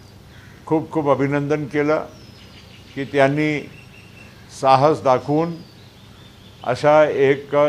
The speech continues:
धाडसी निर्णय केला. मला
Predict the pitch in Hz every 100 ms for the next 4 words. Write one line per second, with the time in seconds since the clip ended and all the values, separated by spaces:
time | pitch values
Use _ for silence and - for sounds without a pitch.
0 | 107 120 120 110 147 123 120 135 113 120
1 | 82 - - - - - - - - -
2 | - - - - - - - - - -
3 | 98 110 135 151 151 147